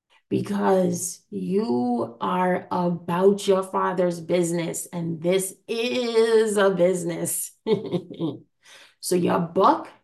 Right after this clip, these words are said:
is the bridge. And these five critical elements, I have had to learn. Some of them, thank goodness, I've learned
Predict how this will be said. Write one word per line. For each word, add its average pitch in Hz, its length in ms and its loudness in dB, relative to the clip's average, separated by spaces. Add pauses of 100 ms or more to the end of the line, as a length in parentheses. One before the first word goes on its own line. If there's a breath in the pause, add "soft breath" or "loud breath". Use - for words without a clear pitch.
(160)
is 190 260 4
the 180 100 2
bridge. 165 720 -4 (1080 loud breath)
And 180 280 0
these 359 680 4 (320)
five 262 680 2 (200)
critical 285 1400 -2
elements, 214 800 -2 (720 soft breath)
I 262 500 -2
have 339 160 0
had 320 260 2
to 311 100 4
learn. 269 840 4 (720)
Some 240 300 -2
of 262 120 2
them, 311 300 -2 (380)
thank 202 240 -4
goodness, 254 420 0
I've 175 260 0
learned 202 520 0